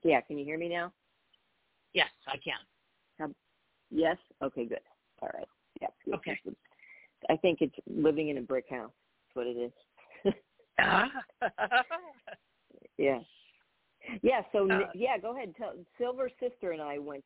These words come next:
Speaker 1: to every dispensary.
Speaker 2: You
Speaker 1: Every
Speaker 2: did?
Speaker 1: single one in Tucson.
Speaker 2: Do you have
Speaker 1: Yeah,
Speaker 2: a
Speaker 1: we went, we
Speaker 2: favorite?
Speaker 1: hit 'em all. We do.
Speaker 2: Do you have a favorite?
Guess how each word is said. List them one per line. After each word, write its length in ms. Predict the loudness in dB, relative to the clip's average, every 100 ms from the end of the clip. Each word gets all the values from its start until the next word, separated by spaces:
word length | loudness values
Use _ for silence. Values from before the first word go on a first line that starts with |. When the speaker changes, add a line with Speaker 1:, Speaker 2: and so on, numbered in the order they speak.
| -10
Speaker 1:
to 60 | -10 _ -2
every 380 | -2 0 -4
dispensary. 640 | -4 -8 -8 -10 _ -18 -18 _ _ _ _ _ _ _ _ _
Speaker 2:
You 200 | -4 -2 4
Speaker 1:
Every 140 | 6
Speaker 2:
did? 80 | 8 6
Speaker 1:
single 200 | 4 0
one 140 | -4 -8 _ 0
in 160 | 2
Tucson. 380 | 4 2 2 -4 _ -10
Speaker 2:
Do 60 | -8
you 160 | -4
have 140 | 2 6
Speaker 1:
Yeah, 120 | 6
Speaker 2:
a 40 |
Speaker 1:
we 140 | 6 2
went, 120 | 2
we 80 | 0
Speaker 2:
favorite? 120 | 0
Speaker 1:
hit 80 | 0
'em 120 | 0
all. 280 | 0 -2 -6 _ _ _ _ _ _ _ _ _ _ _ -14 -2
We 160 | -2
do. 360 | 4 4 4 0
Speaker 2:
Do 60 | -10
you 80 | -6
have 120 | -6
a 60 | -8
favorite? 440 | -10 -12 -18 -20